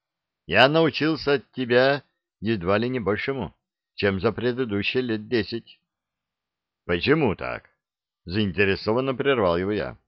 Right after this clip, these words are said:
Ну, мне кажется, потому что снова, но уже по-другому, по-взрослому, что ли, начал учиться, перестав, наконец, считать, что сам уже всё лучше знаю и понимаю.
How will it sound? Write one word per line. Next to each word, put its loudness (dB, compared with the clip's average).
Ну, -8
мне 2
кажется, 0
потому -2
что -6
снова, 0
но 4
уже 4
по-другому, 0
по-взрослому, -2
что 2
ли, 0
начал -2
учиться, -10
перестав, 6
наконец, 0
считать, 2
что -8
сам 2
уже -2
всё -4
лучше -2
знаю -2
и -6
понимаю. -2